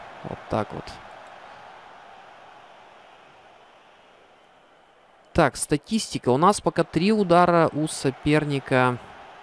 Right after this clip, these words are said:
один, и они забили гол. Тюкавин переводит направо. Здесь у меня Варелла.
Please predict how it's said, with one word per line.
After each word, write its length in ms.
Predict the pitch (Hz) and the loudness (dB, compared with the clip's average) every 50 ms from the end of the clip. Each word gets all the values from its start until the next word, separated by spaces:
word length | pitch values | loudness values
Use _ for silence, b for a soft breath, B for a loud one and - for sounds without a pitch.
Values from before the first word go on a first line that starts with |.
| - - - - - - | -20 -20 -20 -20 -18 -10
один, 540 | - 127 123 120 123 123 143 180 202 202 185 | -2 0 0 0 0 0 2 2 2 2 2
и 140 | - 127 127 | 0 2 2
они 200 | 139 143 143 139 | 2 2 2 -2
забили 340 | 135 135 123 127 135 127 123 | 0 -2 0 2 2 2 2
гол. 420 | 123 127 123 117 113 104 101 101 - - - - - - _ - - b b b b b b b b b b - _ _ _ _ _ _ _ _ _ - | 4 6 8 8 8 6 4 0 -6 -20 -20 -20 -20 -20 _ -20 -20 b b b b b b b b b b -20 _ _ _ _ _ _ _ _ _ -12
Тюкавин 560 | - - 135 - - 156 147 131 117 110 110 | -6 -6 -4 0 4 4 4 4 2 0 -6
переводит 440 | - - 117 120 123 120 113 107 - | -6 -4 -2 2 2 2 2 0 0
направо. 680 | 117 113 - - 135 151 165 180 170 165 156 143 131 123 - - - - - - - | -4 -4 -2 0 4 4 4 6 6 4 4 2 2 -2 -12 -18 -20 -20 -18 -14 -10
Здесь 500 | 107 113 120 123 131 127 120 - - - | -10 -10 -8 -2 0 0 0 0 -2 -8
у 40 | 117 | -6
меня 420 | 113 113 113 107 110 110 98 - - - | -6 -4 -4 -2 -2 -4 -4 -6 -8 -10
Варелла. 760 | 113 110 113 117 127 143 165 180 180 170 165 156 151 139 | -6 -2 0 2 2 4 4 4 4 6 6 4 4 4